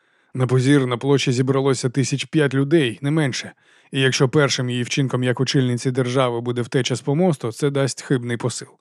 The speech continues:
Вона повільно ступила вперед, то був найважчий крок у її житті. Вона намагалася впорядкувати свої безладні думки,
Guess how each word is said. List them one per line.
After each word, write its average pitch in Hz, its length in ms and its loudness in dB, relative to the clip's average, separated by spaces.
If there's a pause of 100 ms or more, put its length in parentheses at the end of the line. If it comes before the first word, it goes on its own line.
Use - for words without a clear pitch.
(580)
Вона 131 220 2
повільно 123 420 0
ступила 123 360 0
вперед, 139 420 2 (360)
то 139 100 2
був 131 220 4
найважчий 135 500 0
крок 135 280 0
у 139 80 0
її 131 180 2
житті. 123 420 -2 (640)
Вона 131 180 0
намагалася 127 520 2
впорядкувати 123 640 0
свої 120 220 0
безладні 123 440 2
думки, 127 440 0